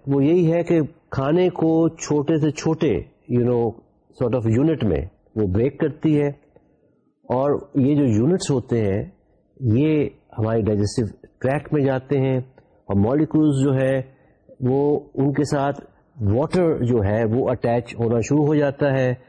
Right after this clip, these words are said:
واٹر مالیکولز، اور وہ further ایک ڈائجسٹو پروسیس کو ایکسپیڈائٹ کرتے ہیں۔ جب آپ نے دیکھا ہوگا کہ جب ہم کوئی بھی کھانے کی چیز منہ میں ڈالتے ہیں،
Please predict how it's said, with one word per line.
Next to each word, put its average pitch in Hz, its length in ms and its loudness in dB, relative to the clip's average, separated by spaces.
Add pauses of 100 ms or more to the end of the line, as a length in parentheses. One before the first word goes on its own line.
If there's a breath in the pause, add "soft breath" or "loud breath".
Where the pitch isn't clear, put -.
(160 soft breath)
واٹر 107 220 0
مالیکولز، 139 680 2 (320 soft breath)
اور 131 180 -2
وہ 147 100 0 (180)
further 170 300 2
ایک - 200 -4 (800)
ڈائجسٹو 120 460 0 (100)
پروسیس 113 360 -2
کو 143 100 -2
ایکسپیڈائٹ 104 500 -2
کرتے 82 380 -4
ہیں۔ - 140 -10 (1300)
جب 185 240 0 (960)
آپ 156 220 -2
نے 196 80 2 (100)
دیکھا 139 240 0
ہوگا 156 340 0
کہ 180 100 0
جب 165 200 2
ہم 160 120 2
کوئی - 480 -2
بھی 233 80 2
کھانے 147 380 0
کی 131 100 0
چیز - 360 -4 (760)
منہ 120 180 0
میں 160 140 2
ڈالتے 113 440 0
ہیں، 95 160 -2